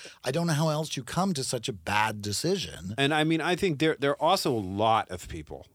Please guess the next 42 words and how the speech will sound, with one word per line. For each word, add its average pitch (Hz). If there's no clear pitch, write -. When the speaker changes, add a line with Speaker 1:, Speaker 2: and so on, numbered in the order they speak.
Speaker 2:
involved 95
in 92
this. 85
This 107
is 110
the 107
most 123
perpetrators 101
I 92
think 92
we've 92
ever 90
discussed 85
in 82
a 76
case. 87
And 104
they 113
Speaker 1:
Seven. 110
Speaker 2:
And 117
we 127
don't, 120
we 120
haven't, 117
even 117
in 104
the 104
movie 123
or 104
in 101
the 98
documentary, 98
was 87
there 90
space 98
for -
all 104
of 92
their 85
accounts 80
to -
be 76